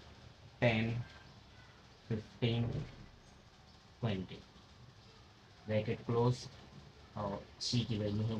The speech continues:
वन, टू, फ़ाइव, टेन। सॉरी, यहाँ पे ब्रैकेट नहीं लगेगा, ये यहाँ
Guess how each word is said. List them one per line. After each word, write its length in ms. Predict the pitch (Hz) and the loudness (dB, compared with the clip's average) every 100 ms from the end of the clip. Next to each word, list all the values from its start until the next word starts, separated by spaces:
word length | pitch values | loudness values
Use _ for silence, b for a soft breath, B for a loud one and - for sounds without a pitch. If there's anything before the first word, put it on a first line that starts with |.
| 104 | 0
वन, 320 | 107 117 123 123 - | 2 2 0 -2 -2
टू, 80 | 113 113 131 - - - | -2 0 -2 -6 -18 -4
फ़ाइव, 340 | 104 98 104 - - - - - - - - - - - - | 0 0 -2 -4 -12 -18 -20 -20 -20 -20 -20 -20 -20 -20 -4
टेन। 200 | - - - - - - - - - - - - - - - - - - - - - - - - - - - - - - - - - | -2 -2 -10 -18 -20 -20 -20 -20 -20 -20 -20 -20 -20 -20 -20 -20 -20 -20 -20 -20 -20 -20 -20 -20 -20 -20 -20 -20 -20 -20 -20 -18 -2
सॉरी, 180 | 113 | 2
यहाँ 160 | 107 107 | 4 2
पे 120 | 101 104 | 0 -4
ब्रैकेट 440 | - 98 107 101 | -2 -4 -4 -4
नहीं 120 | 104 | -4
लगेगा, 340 | 107 - 127 139 - - - - | -4 2 2 2 -2 -18 -12 -4
ये 160 | 104 104 | -2 -2
यहाँ 280 | 98 98 | -2 -6